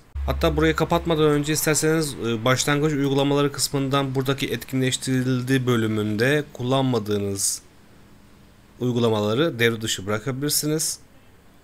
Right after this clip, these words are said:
Ya da Windows arama kısmına başlangıç yazabilirsiniz. Başlangıç uygulamalarını bulabilirsiniz. Buradaki uygulamaları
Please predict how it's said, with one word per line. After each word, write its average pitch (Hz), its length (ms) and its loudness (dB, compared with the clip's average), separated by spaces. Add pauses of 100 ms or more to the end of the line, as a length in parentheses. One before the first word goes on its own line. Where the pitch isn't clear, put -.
(600)
Ya 123 260 2
da 151 180 2 (420)
Windows 127 560 0
arama 123 340 2
kısmına 101 580 -2 (400)
başlangıç 117 960 2 (280)
yazabilirsiniz. 123 1120 -2 (160)
Başlangıç 104 520 -4
uygulamalarını 123 640 -4
bulabilirsiniz. 127 760 -2 (540)
Buradaki 127 360 0
uygulamaları 104 840 -2